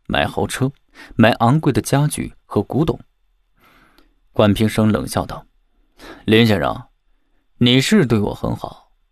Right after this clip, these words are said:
很好。”他从来没感觉这样畅快过。林一南也有今天。他仍然记得林一南当时是如何当众甩他巴掌的，他仍然笑脸相迎。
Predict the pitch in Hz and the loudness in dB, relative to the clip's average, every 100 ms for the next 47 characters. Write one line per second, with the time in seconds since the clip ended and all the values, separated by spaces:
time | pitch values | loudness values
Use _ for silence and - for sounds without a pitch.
0 | _ _ 117 - 107 214 247 - - - | _ _ -4 0 2 2 0 -4 -6 -6
1 | - - _ _ _ _ _ _ _ _ | -10 -14 _ _ _ _ _ _ _ _
2 | _ _ _ _ - 135 - - 156 143 | _ _ _ _ -4 -4 -2 0 4 4
3 | 127 135 - 101 101 113 120 120 117 - | 4 2 0 0 2 0 2 2 2 -2
4 | - 165 107 95 - - 60 - - - | 0 2 2 0 -6 -8 -10 -10 -20 -20
5 | - _ _ 104 113 165 165 120 139 101 | -20 _ _ 0 4 4 4 4 2 2
6 | 82 76 82 78 - - _ _ _ _ | -2 -4 -8 -8 -12 -20 _ _ _ _
7 | _ _ _ _ _ _ 131 113 131 147 | _ _ _ _ _ _ 2 4 4 2
8 | 156 104 - - - - _ - 110 147 | 2 0 -4 -8 -14 -20 _ 0 4 6
9 | 165 127 143 147 151 - 98 120 - - | 6 4 2 2 0 0 -2 -2 -6 -10
10 | - 117 104 151 165 156 156 175 170 165 | -2 0 2 0 0 -2 0 2 2 2
11 | 127 104 - 69 - - 110 123 - - | 0 0 -2 -4 -4 -2 -2 -4 -10 -18
12 | - _ _ _ _ _ _ 110 107 110 | -20 _ _ _ _ _ _ 2 4 2
13 | 107 110 98 98 - - 101 101 - | 2 0 -2 -2 -6 -4 -4 -4 -6